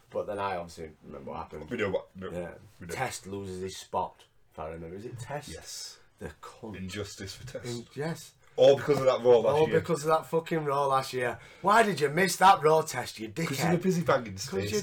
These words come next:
Speaker 2: Stacey.
Speaker 1: dickhead. Uh, meanwhile, Molly gets all catty with Trish and Christian slides in and brags about the road trip with Jericho last week. Christian, "Oh, I forgot even about the midgets." <laughs> That was fucking brilliant.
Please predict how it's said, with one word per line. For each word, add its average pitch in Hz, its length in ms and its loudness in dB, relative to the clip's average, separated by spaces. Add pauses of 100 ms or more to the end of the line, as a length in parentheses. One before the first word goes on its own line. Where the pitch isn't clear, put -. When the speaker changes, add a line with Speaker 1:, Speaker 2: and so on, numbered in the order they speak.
Speaker 2:
Stacey. 214 180 -4
Speaker 1:
dickhead. 170 360 -4 (880)
Uh, 175 260 6
meanwhile, 226 560 10 (100)
Molly 196 320 8
gets 175 240 4
all 170 140 6
catty 165 340 4
with 151 140 2
Trish 165 280 0
and 139 100 -4
Christian 151 360 -2
slides 143 360 2
in 139 100 2
and 131 100 -4
brags 135 260 -2
about 131 220 0
the 123 100 -4
road 127 260 0
trip 135 140 -6
with 110 120 -8
Jericho 120 380 0
last 117 240 0
week. 123 260 -4 (320)
Christian, 160 540 4 (280)
"Oh, 208 120 4
I 175 100 6
forgot 190 340 8
even 202 180 6
about 226 280 10
the 262 80 8
midgets." 269 640 4 (120)
<laughs> - 120 -16
That 147 80 2
was 147 140 2
fucking 160 540 2
brilliant. 135 460 4